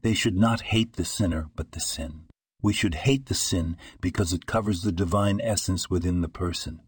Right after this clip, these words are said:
just like we would hate anything that obscures our own divine essence. So remember, every interaction,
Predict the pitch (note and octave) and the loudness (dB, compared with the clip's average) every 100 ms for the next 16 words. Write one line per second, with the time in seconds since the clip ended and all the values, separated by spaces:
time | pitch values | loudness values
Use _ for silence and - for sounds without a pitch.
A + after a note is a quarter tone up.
0 | - - - - - A#2+ A2+ - G2+ F#2+ | -20 -20 -20 -20 -2 2 2 2 0 0
1 | - F#2 F2+ E2 - G2+ - - A2+ A2+ | 2 4 4 2 2 2 0 0 4 6
2 | F#2 A2 F2+ F2+ E2+ D#2+ - - A2 G2+ | 4 0 0 0 -2 -4 -6 0 2 4
3 | F#2 F#2 F2 F#2+ F#2+ G2 F2+ E2 F2 F#2 | 2 0 2 2 4 4 2 2 2 2
4 | F2 - F2+ - D#2+ - - - _ _ | 0 -2 -6 -6 -10 -10 -14 -16 _ _
5 | _ - G#2 F#2 F#2 F#2+ G2 G2 - - | _ 0 2 4 6 6 4 2 -4 -20
6 | - - F#2 G#2 - G2 G2+ F#2+ F#2 - | -4 2 4 4 6 4 4 2 2 0
7 | G2+ F2+ | 2 2